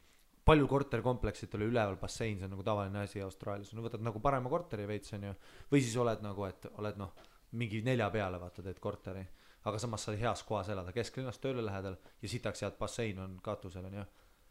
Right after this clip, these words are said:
Sa ei lähe niisama ujuma, iga kord sa lähed grillpeole, sa satud peale, kõik vennad hullult suhtlevad värki.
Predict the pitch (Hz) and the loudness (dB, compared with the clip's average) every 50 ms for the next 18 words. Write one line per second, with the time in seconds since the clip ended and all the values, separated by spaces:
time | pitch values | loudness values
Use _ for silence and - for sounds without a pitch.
0 | - - - - 165 208 220 214 254 220 190 143 139 143 117 - 110 107 117 139 | -14 -4 2 6 6 6 8 6 6 6 6 4 2 0 0 0 0 2 4 4
1 | 147 127 101 90 90 101 135 135 139 131 135 139 147 - - 127 117 110 107 113 | 4 4 4 2 0 2 4 6 6 6 6 4 4 0 0 2 4 4 4 2
2 | 110 - - - - 143 151 143 139 127 104 - 127 123 110 101 92 92 92 - | 0 -2 -2 2 4 6 6 6 6 4 4 4 6 6 6 4 2 -2 -6 -8
3 | - 107 92 117 113 - - 113 - - 120 113 107 104 101 101 101 92 - - | -8 -4 -2 -2 -2 -2 -4 -6 -2 0 2 2 2 2 0 -2 -4 -4 -8 -12
4 | - - - - - - - - - - - 160 160 165 - 117 127 131 131 120 | -20 -20 -20 -20 -20 -20 -20 -18 -2 4 6 6 6 6 2 2 2 2 2 0
5 | 107 104 113 143 180 208 220 175 123 98 - - - 139 143 - - - - 101 | -2 0 4 6 6 8 8 8 6 4 2 0 2 4 4 2 0 -2 -2 -2
6 | 95 95 92 101 107 104 104 - - 110 | -2 -2 -2 -2 -2 -2 -4 -8 -8 -8